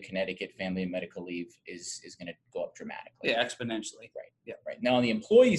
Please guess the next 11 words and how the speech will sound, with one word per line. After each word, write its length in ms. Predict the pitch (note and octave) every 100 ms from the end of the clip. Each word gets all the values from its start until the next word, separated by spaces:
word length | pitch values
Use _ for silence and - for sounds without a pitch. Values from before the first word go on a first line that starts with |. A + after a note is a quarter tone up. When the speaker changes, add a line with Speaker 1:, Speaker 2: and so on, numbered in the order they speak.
| -
Speaker 1:
side, 320 | A#2 G#2 G#2+ - - - - -
in 60 | C3
order 120 | C3+ C3
to 40 | C3
be 40 | B2+
considered 400 | B2 - B2+ A#2+ - -
covered 380 | B2 B2 A#2+ A2+ - A#2
as 60 | A2+
the 100 | A2+ A2+
legislation's 640 | A2 - A2 G#2+ A2 G#2+ - -
currently 360 | E3 D#3+ A#2+